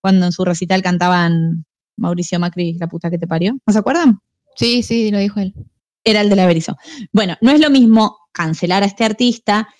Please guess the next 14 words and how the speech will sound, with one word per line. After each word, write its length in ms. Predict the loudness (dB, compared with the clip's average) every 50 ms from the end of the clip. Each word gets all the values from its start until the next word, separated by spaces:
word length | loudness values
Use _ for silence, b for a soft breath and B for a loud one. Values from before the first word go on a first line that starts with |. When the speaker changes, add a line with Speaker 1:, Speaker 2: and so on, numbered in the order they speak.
| b b _
Speaker 1:
que 420 | -2 0 2 2 2 0 -2 -4 _ _ _ _ _ _
cancelar 460 | -4 -2 -2 -2 -4 -4 -4 -2 -2
a 60 | -2 -4
Juan 220 | -4 -4 -4 -4
D'Artés 320 | -4 -4 -4 -4 -6 -6
por 180 | -4 -6 -6 -4
abuso 280 | -4 -6 -6 -8 -10 -10
sexual 440 | -12 -12 -12 -6 -4 -2 -2 0
de 80 | -2 -2
una 180 | -4 -4 -4 -4
menor, 420 | -2 -2 0 0 0 -2 -4 _ _ _
¿no 100 | -14 -12
es 60 | -10 -4
cierto? 400 | -4 -4 -4 0 -2 -2 -2